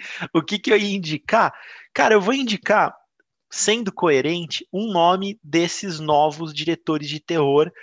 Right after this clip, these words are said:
e um dos caras que eu gosto bastante. Então, já que eu falei dos Predadores Assassinos, <laughs> você ouvinte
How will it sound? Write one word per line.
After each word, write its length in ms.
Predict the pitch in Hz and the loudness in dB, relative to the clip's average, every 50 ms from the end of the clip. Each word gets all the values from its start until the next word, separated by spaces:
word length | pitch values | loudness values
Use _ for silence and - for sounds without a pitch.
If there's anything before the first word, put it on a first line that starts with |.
| - - _ - | -20 -20 _ -6
e 100 | 156 185 | -4 -4
um 100 | 214 240 | -2 -2
dos 180 | 226 226 - - | -2 -4 -4 0
caras 340 | - 190 185 196 190 - | 0 2 2 2 0 0
que 120 | - - 220 | -2 -2 -2
eu 80 | 233 208 | -2 0
gosto 380 | 185 180 190 185 - - 208 | 2 2 2 2 0 -4 -6
bastante. 540 | 175 160 - - - - 165 170 165 - 151 | -4 -4 -4 -4 -4 -6 -6 -6 -6 -8 -10
Então, 240 | 139 - 165 165 160 | -6 -6 -4 -2 0
já 160 | 135 127 - | 0 -2 -2
que 100 | - - | -2 -8
eu 40 | 233 | -10
falei 340 | - - 185 160 151 151 147 | -4 -2 -2 0 0 -2 -4
dos 380 | 139 135 135 131 127 - - - _ _ - | -4 -6 -6 -6 -6 -8 -12 -16 _ _ -4
Predadores 560 | - 151 160 147 143 139 147 165 160 139 135 | 0 0 2 2 2 2 2 2 2 2 2
Assassinos, 760 | 160 156 143 - - 110 - - - 156 165 156 143 123 - - | 0 -2 -2 -4 -6 -8 -8 -10 -12 -10 -8 -8 -8 -10 -12 -8
<laughs> 20 | |
você 420 | 165 151 151 147 - - - - 208 | -2 -2 0 0 -2 -4 -4 -2 0
ouvinte 680 | 190 180 175 151 143 156 151 151 135 - - 135 - | 0 0 0 -2 -6 -8 -8 -8 -8 -8 -8 -8 -10